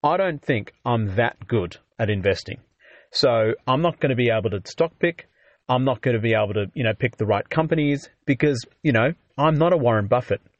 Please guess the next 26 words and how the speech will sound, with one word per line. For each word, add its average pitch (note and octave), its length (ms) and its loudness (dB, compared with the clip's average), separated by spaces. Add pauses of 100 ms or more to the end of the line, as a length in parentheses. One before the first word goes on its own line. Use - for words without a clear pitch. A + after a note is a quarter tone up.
(120)
I'm C3 160 2
just B2 240 -2
an G#2+ 100 -4 (100)
average C3+ 440 -2
doctor G#2+ 480 0 (400)
trying C3 220 2
to B2+ 40 2
make A2 300 0
do, G#2 320 0 (320)
working B2+ 440 2
my C3 160 2
job, G2+ 540 0
treating A#2+ 320 0
patients, G#2 600 -8 (240)
and A2 120 -8
trying C#3 400 -2
to A#2 80 -8
do A2+ 140 0
the G2+ 80 -6
best G#2 240 -2
for G#2 80 -6
the G2 80 -6
patients F#2+ 440 -6
that G2 120 -2
I F#2 80 -2
can. A#2+ 320 -2